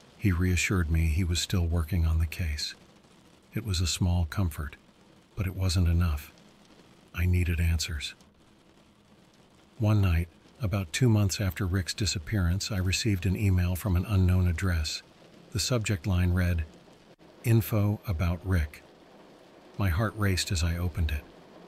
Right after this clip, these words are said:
The email was brief. "If you want to know what happened to Rick, meet me at the Rusty Nail, ten P M tomorrow."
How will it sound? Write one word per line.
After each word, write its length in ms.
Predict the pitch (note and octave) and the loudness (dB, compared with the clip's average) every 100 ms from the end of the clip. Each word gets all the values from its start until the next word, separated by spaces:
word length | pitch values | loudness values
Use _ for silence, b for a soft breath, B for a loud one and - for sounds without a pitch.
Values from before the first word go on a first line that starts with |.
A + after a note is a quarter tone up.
| - | -6
The 160 | A2+ | 0
email 300 | A#2 G2+ F#2 | 2 4 2
was 160 | F2 E2 | 0 -2
brief. 460 | - G2 D#2 - - - - - - - - - - - | -2 0 -2 -4 -16 -20 -20 -20 -20 -20 -20 -20 -20 -12
"If 160 | - - | -6 0
you 80 | A2 | 2
want 180 | A2 | 2
to 80 | A2 | 4
know 120 | G#2+ | 4
what 140 | G2+ F2 | 2 0
happened 340 | G2+ F#2 G2 | -2 -2 -2
to 80 | F#2+ | 0
Rick, 400 | F2 E2+ - - - - - | 0 0 -2 -12 -18 -10 0
meet 220 | G2 G2+ | 2 4
me 160 | F#2+ E2+ | 2 2
at 140 | F2 | 0
the 80 | F#2 | -2
Rusty 340 | F#2 F2 - | -2 0 2
Nail, 300 | F2+ F2+ E2 | 2 2 0
ten 260 | E2 G#2 E2+ | 0 0 0
P 160 | G2+ | 0
M 120 | E2+ E2 | 0 0
tomorrow." 460 | F#2+ F2+ D#2 D2+ | 0 -2 -2 -6